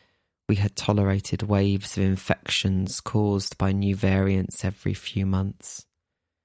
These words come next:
It turned out that whilst the West were developing new vaccines and new treatments, China had been developing and seeding new variants into the population. By the time they had found the winning formula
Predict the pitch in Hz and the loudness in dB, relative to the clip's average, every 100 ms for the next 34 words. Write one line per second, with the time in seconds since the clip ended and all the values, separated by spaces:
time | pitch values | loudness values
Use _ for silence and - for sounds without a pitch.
0 | _ _ _ _ _ _ _ - 101 - | _ _ _ _ _ _ _ -2 -2 2
1 | 113 107 101 104 98 - - 110 - 104 | 2 4 4 4 2 -2 -4 -6 -2 0
2 | 98 95 - - 98 98 98 - - 123 | 0 -2 -4 -2 0 0 -2 -8 -8 -4
3 | 101 95 95 95 95 - 104 98 98 95 | -2 0 2 2 0 -4 -2 0 0 0
4 | 101 107 - - 101 98 95 95 98 95 | -2 -2 -6 -2 2 2 2 0 0 0
5 | - 101 98 - 92 - - - - _ | -2 -2 -2 -2 -4 -4 -8 -10 -14 _
6 | _ _ _ _ - - 98 101 98 92 | _ _ _ _ -8 0 4 6 6 4
7 | 95 95 95 92 92 92 92 90 - 95 | 2 0 2 2 2 2 0 -2 -4 -2
8 | 95 92 - - 95 95 95 95 95 95 | 0 0 -2 -2 0 2 0 2 2 2
9 | 95 92 87 90 92 - - - - 95 | 2 2 2 -2 -4 -10 -10 -6 -2 -2
10 | 95 - - - - 95 95 98 - 98 | -2 -6 -6 -8 -2 -2 0 -2 -2 -4
11 | 101 _ _ _ _ _ _ _ _ _ | -8 _ _ _ _ _ _ _ _ _
12 | _ _ _ - 98 98 - 101 101 98 | _ _ _ 0 2 2 2 2 4 4
13 | 98 98 92 - 101 95 92 92 92 98 | 4 2 0 -2 2 4 4 2 0 0
14 | 101 98 98 95 - 101 98 95 95 95 | 2 2 0 -2 0 2 4 2 2 0